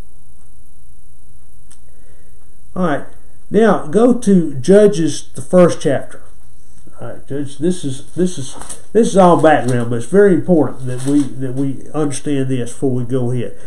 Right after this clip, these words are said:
All right, Judges one. I'm gonna read thirty-four through thirty-six. And the Amorites forced the children of Dan into the mountains,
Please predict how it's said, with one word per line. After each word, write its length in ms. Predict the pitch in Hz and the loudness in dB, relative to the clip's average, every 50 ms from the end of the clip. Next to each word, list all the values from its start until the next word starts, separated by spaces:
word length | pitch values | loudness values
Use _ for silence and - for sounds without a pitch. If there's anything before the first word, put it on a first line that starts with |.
| - - - - | -4 -4 -2 -2
All 140 | 170 170 | 0 0
right, 100 | 147 131 | 0 0
Judges 440 | 131 196 240 247 208 196 202 180 - | 4 6 6 6 6 4 0 0 0
one. 320 | 165 170 180 175 147 127 135 | 0 2 2 2 2 2 0
I'm 80 | 160 | 0
gonna 100 | 175 180 | 2 2
read 260 | 180 175 165 160 160 | 4 4 4 2 2
thirty-four 600 | - 185 185 185 180 175 - - 180 170 165 156 | 2 2 2 2 2 0 0 0 0 0 0 0
through 240 | 151 - 160 147 143 | 0 0 0 0 0
thirty-six. 880 | 143 - 156 143 131 117 113 - - - 120 104 92 - - - - - - - - - - - - - - - - - - - - - - - - - - - - - - - - - - - - - - - - - - | 0 0 0 0 0 -2 -4 -4 -4 -4 -4 -4 -4 -4 -6 -6 -6 -6 -4 -4 -4 -4 -4 -6 -4 -4 -4 -4 -4 -4 -4 -4 -4 -4 -4 -4 -4 -4 -4 -4 -4 -4 -4 -4 -4 -4 -4 -4 -4 -4 -6 -4 -4 -4 -4
And 160 | 147 151 147 | -2 -2 -2
the 80 | 139 156 | 2 2
Amorites 680 | 208 254 262 240 214 160 127 107 113 131 - - - | 2 4 4 4 4 4 4 4 2 0 -2 -2 -4
forced 420 | - - - 170 180 190 190 - | -4 0 2 4 4 4 4 2
the 60 | - 208 | -2 -2
children 420 | - - 185 185 180 175 165 151 | 2 4 4 4 4 2 0 -2
of 40 | 135 | -2
Dan 380 | 143 175 202 202 185 165 165 | 0 0 2 2 0 0 -2
into 340 | 156 131 131 135 139 147 170 | -4 -4 -4 -4 -4 -2 -2
the 140 | 175 170 185 | -2 -2 0
mountains, 640 | 185 214 226 214 175 120 117 123 135 135 - - - | 0 0 0 0 0 -2 -2 -4 -4 -4 -4 -4 -4